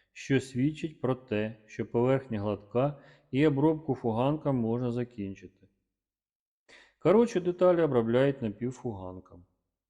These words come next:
Конструкція напівфуганку така сама, як і фуганку, тільки розміри менші. Ніж напівфуганку, як і фуганку, має стружколом.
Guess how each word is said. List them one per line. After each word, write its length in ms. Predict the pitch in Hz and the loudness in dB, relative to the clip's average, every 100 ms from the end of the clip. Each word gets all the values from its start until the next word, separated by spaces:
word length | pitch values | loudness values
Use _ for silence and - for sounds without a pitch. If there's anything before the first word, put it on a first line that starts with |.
| _ _ _ - | _ _ _ -6
Конструкція 540 | 156 - 220 220 151 | -6 -2 -2 -2 0
напівфуганку 880 | 139 135 143 139 - 131 127 123 117 | 0 0 -2 -4 -2 0 0 -2 -6
така 320 | 120 - 123 | -8 -6 -6
сама, 360 | - 208 190 139 | -4 -4 -2 -2
як 180 | 135 | -4
і 40 | 143 | -6
фуганку, 760 | - 139 120 113 113 - 110 - _ _ _ _ | -2 0 2 0 -2 -6 -10 -12 _ _ _ _
тільки 340 | 175 196 160 | -4 -2 -2
розміри 480 | 117 120 127 131 131 | 0 -2 -2 -2 -2
менші. 540 | 107 101 101 - 101 - _ _ _ _ _ _ _ _ _ _ _ _ _ _ | -4 -4 -6 -10 -16 -16 _ _ _ _ _ _ _ _ _ _ _ _ _ _
Ніж 260 | 131 202 196 | 0 2 2
напівфуганку, 920 | 160 147 143 - 131 123 110 107 107 | 0 0 -4 0 0 2 0 -2 -4
як 200 | 113 - | -4 -4
і 40 | |
фуганку, 580 | 117 117 117 151 180 143 | -6 -2 0 -2 -2 -4
має 320 | 117 107 127 | -2 -2 -4
стружколом. 680 | 123 120 123 - 117 95 87 | -8 -10 -10 -6 -4 -4 -10